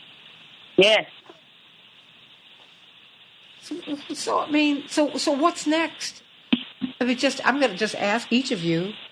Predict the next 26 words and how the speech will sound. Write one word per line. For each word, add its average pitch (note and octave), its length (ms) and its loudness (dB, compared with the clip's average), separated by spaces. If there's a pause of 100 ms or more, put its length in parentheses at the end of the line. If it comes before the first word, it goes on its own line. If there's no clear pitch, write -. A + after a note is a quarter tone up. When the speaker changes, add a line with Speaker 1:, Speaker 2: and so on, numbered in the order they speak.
(400)
Speaker 2:
just A3 260 2
in G3+ 100 0
these, G3 220 -2
le-, F3+ 200 2
in G3 160 2
this F#3+ 200 0
le-, A3+ 320 4
well, B3 120 2
you D4 140 4
know C#4+ 140 2
what? C4 240 0 (440)
You're B3+ 200 2
running B3 240 2
for G3 140 -6
Congress. F3 640 -2 (300)
You A#3+ 180 4
see C#4+ 200 2
it G#3+ 80 -2
from F#3 160 -2
the D3+ 60 0
state A#3+ 360 4
level. A3 400 2 (760)
You G#3+ 180 2
see A3 320 4
it G3+ 100 0
from, D#3+ 680 0